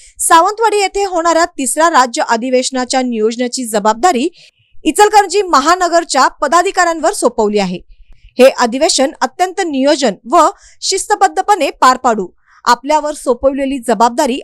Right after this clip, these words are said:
आपण योग्य रीतीने पार पाडू असा विश्वास पश्चिम महाराष्ट्र संघटक विनायक कलडोने यांनी यावेळी व्यक्त केला.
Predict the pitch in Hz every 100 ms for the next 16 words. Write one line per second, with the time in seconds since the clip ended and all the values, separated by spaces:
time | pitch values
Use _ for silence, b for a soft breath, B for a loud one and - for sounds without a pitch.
0 | - 320 392 381 262 311 330 359 - 330
1 | 330 - 233 254 269 262 - 240 247 240
2 | 381 285 247 - b b b b _ -
3 | 294 - 427 392 359 359 349 370 - 269
4 | 285 302 254 - 269 294 - - 277 277
5 | 330 359 339 254 311 311 311 294 339 269
6 | - 233 196